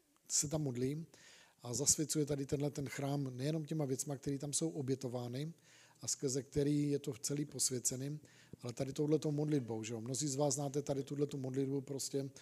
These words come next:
a kterou se Šalamoun modlí, a on se tam modlí: „Jestliže můj lid,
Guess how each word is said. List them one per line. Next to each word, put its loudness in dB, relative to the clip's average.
a -2
kterou 2
se 0
Šalamoun 0
modlí, 0
a 0
on -2
se -2
tam -4
modlí: -2
„Jestliže 0
můj 2
lid, 4